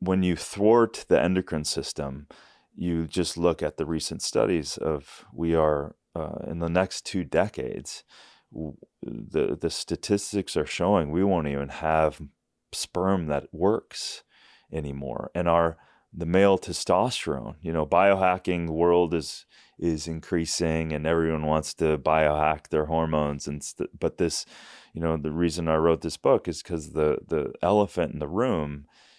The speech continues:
is, is all of this exposure that's inhibiting, uh, uh, testosterone regulation, pituitary regulation, uh, pineal optimization.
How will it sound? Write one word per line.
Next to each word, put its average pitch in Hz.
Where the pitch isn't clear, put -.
is, 82
is 85
all 92
of 85
this 82
exposure -
that's -
inhibiting, 90
uh, 71
uh, 78
testosterone 85
regulation, 78
pituitary 82
regulation, 78
uh, 71
pineal 82
optimization. 78